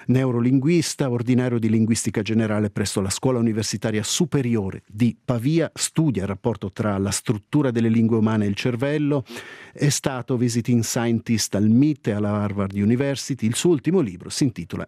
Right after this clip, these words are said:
I segreti delle parole, scritto con Noam Chomsky ed è uscito per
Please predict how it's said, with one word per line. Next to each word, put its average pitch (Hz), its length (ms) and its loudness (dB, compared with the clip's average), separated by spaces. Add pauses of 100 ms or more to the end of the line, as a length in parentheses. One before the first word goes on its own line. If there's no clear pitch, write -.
I 175 100 4
segreti 127 840 0
delle 120 380 0
parole, 110 420 -2
scritto 127 520 -2
con 104 180 0
Noam 131 220 2
Chomsky 95 520 -4 (360)
ed 127 100 -2
è 165 60 2
uscito - 500 -6
per 120 680 -2